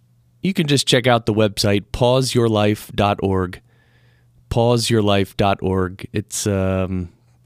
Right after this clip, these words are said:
well, pausing is very important.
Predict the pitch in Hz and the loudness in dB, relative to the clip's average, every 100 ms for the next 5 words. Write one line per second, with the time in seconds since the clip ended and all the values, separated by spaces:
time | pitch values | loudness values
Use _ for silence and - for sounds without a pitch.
0 | _ _ _ _ _ _ _ 117 110 101 | _ _ _ _ _ _ _ 0 0 -2
1 | _ _ _ _ 123 127 127 147 139 139 | _ _ _ _ 0 2 2 0 0 0
2 | 110 104 110 117 123 123 139 110 92 | -2 0 2 2 2 0 0 -2 -8